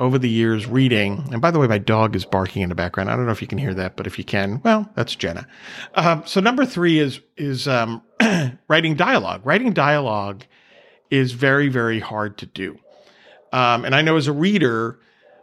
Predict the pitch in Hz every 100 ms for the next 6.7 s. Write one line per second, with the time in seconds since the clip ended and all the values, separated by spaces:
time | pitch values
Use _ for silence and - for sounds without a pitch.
0 | _ 151 143 131 127 - - - - 180
1 | 175 185 170 151 123 - 160 143 127 123
2 | 113 113 107 98 95 95 95 - 104 104
3 | 101 98 - - 101 98 95 92 92 -
4 | _ - - - 226 - 147 120 110 127
5 | 127 131 - - - 151 - 117 110 107
6 | 127 127 131 123 117 113